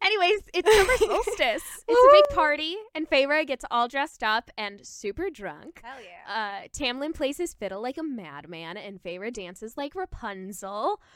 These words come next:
Speaker 1: um, in the, in the, like, <laughs> in
Speaker 2: In,
Speaker 1: the
Speaker 2: like,
Speaker 1: one
Speaker 2: the, the
Speaker 1: scene in
Speaker 2: circle,
Speaker 1: Tangled.
Speaker 2: yeah.
Speaker 1: Yeah, you all know exactly what I'm saying.
Speaker 2: Yes. <laughs>
Speaker 1: Eventually, they wander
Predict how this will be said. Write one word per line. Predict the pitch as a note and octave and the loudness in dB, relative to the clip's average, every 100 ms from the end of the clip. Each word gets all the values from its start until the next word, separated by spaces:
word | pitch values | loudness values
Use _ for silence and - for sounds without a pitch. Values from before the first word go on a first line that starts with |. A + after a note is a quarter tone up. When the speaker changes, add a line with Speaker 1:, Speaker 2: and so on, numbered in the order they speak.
| - _ | -20 _
Speaker 1:
um, | A3+ A3+ G#3 | -6 -4 -6
in | G#3 A3 A3 G#3+ | -8 -10 -10 -6
the, | G#3+ G3+ | -6 -6
in | G#3+ G#3+ | -8 -8
the, | G#3+ G#3+ | -6 -6
like, | G#3 G3+ G3 | -8 -10 -12
<laughs> | A3+ A3 - - F4 - - - - - | -20 -20 -12 -8 -8 -8 -12 -12 -4 2
in | F#4 | 2
Speaker 2:
In, | D#4+ | 2
Speaker 1:
the | |
Speaker 2:
like, | C#4 | -2
Speaker 1:
one | A#3+ D4+ | -2 -2
Speaker 2:
the, | |
the | B3+ | -4
Speaker 1:
scene | B3+ A#3+ B3 | -6 -10 -8
in | C#4+ | -10
Speaker 2:
circle, | C4+ A3+ F#3+ | -8 -8 -8
Speaker 1:
Tangled. | G3+ G#3 A3+ G#3+ | -8 -8 -8 -4
Speaker 2:
yeah. | A3 | -4
Speaker 1:
Yeah, | - - - | -4 -14 -14
you | - F#4+ | -8 -2
all | F4 D#4+ | -2 -2
know | A#3+ | -4
exactly | G#3+ G#3+ F#3+ G3+ | -4 -4 -6 -8
what | G3+ | -8
I'm | F#3+ G#3 | -8 -8
saying. | A#3+ F#3+ A3 D#4+ - - | -10 -10 -10 -16 -16 -8
Speaker 2:
Yes. | A4+ | -6
<laughs> | D4+ | -2
Speaker 1:
Eventually, | F#4 E4+ E4+ C#4 C4+ C4+ _ _ | -4 -6 -10 -10 -10 -12 _ _
they | - A#3+ | -4 -4
wander | G#3+ A3+ C#4+ | -4 -6 -8